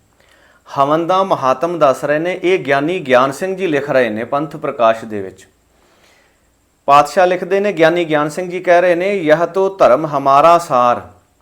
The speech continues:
ਇਹ ਤੇ ਸਾਡਾ ਧਰਮ ਹੈ, ਕਰਤ ਰਹੇ ਨਿਰਪ ਮੁਨ ਅਵਤਾਰ।" ਇਹ ਹਵਨ ਜਗ ਤੇ ਸਾਡੇ ਰਾਜੇ ਮੁਨੀ ਅਵਤਾਰ ਇਸ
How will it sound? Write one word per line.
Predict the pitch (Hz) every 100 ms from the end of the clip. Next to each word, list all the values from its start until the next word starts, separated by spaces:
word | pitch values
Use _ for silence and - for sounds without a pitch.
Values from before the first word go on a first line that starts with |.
| _ _ _ _ _ -
ਇਹ | 190
ਤੇ | 196 220
ਸਾਡਾ | 214 156 170
ਧਰਮ | 196 156 117 180
ਹੈ, | 170 131 104 - _ _ _ _ -
ਕਰਤ | 180 185 214
ਰਹੇ | 214 180 185 202
ਨਿਰਪ | 196 160 190 196
ਮੁਨ | 185 135 170 208
ਅਵਤਾਰ।" | - 165 160 123 120 113 95 - _ _ _ _
ਇਹ | 160 160
ਹਵਨ | 131 135 160
ਜਗ | 156 160 156
ਤੇ | 165 180 190 190 - _ _ _ _ _ _ _ _
ਸਾਡੇ | - 135 175 151
ਰਾਜੇ | 131 123 131 160 165 165 - _
ਮੁਨੀ | 127 131 143 160 165 165 135
ਅਵਤਾਰ | 131 131 135 156 175
ਇਸ | 170 165